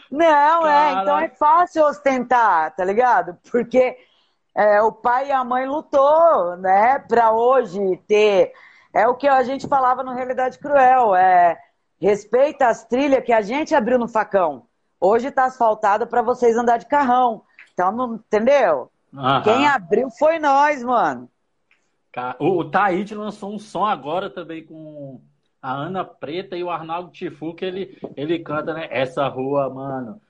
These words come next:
Speaker 2: nós que afa-, asfaltamos, hoje tá facinho pra você que tá chegando."
Speaker 1: Exatamente, eu vi, eu vi, eu vi. Meu marido me mostrou.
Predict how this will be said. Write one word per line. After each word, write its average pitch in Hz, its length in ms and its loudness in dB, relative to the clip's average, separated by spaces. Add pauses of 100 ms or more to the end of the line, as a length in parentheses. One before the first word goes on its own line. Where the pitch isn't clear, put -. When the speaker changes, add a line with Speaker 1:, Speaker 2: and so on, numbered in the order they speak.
(200)
Speaker 2:
nós 127 280 -6
que 127 180 -10
afa-, 131 480 -8
asfaltamos, 127 840 -2 (120)
hoje 143 300 -12
tá 147 220 -12
facinho 202 640 -12
pra 180 220 -2
você 156 380 -6
que 247 140 -10
tá - 200 -8
chegando." 170 340 -6 (220)
Speaker 1:
Exatamente, 220 720 0
eu 240 120 2
vi, 233 320 0
eu 214 180 2
vi, 202 220 0
eu 208 140 2
vi. 180 240 4
Meu 180 200 0
marido 180 320 -2
me 190 140 -16
mostrou. 170 500 -2